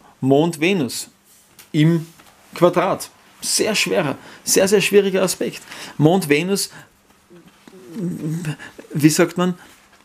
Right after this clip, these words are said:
schenkt man oft zu wenig Aufmerksamkeit, aber Mond-Venus ist halt eben ein Aspekt von schwerer emotionaler Verspannung, ja. Also das heißt,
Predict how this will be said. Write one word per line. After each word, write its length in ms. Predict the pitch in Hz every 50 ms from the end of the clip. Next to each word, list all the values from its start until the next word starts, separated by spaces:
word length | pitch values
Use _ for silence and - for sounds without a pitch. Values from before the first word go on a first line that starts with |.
| - -
schenkt 320 | - - 180 185 196 -
man 120 | 226 190 170
oft 200 | 175 170 - -
zu 140 | - 185
wenig 260 | 165 170 190 208 196 170
Aufmerksamkeit, 760 | 170 254 262 - 214 131 - - - 123 117 120 120 117
aber 160 | 127 127 139 143
Mond-Venus 600 | 139 143 151 156 151 135 135 151 180 170 - -
ist 260 | - 180 170 - -
halt 140 | 185 170 -
eben 300 | - 143 147 170 185 - - -
ein 360 | - 139 139 147 156 156 151 - - _ _ _ _ _ - -
Aspekt 460 | - 165 156 - - - 175 - - -
von 200 | - 185 175 156 - - - -
schwerer 640 | - - - 151 131 151 190 262 247 190 143 - -
emotionaler 640 | 139 127 127 127 127 - 139 127 120 117 113 113 110
Verspannung, 500 | - 131 110 - - 127 113 113 - - - -
ja. 200 | 127 139 185 196 - _ _ _ _ - - - - - - -
Also 180 | - 131 131 147
das 160 | 151 165 160
heißt, 220 | 175 165 170 170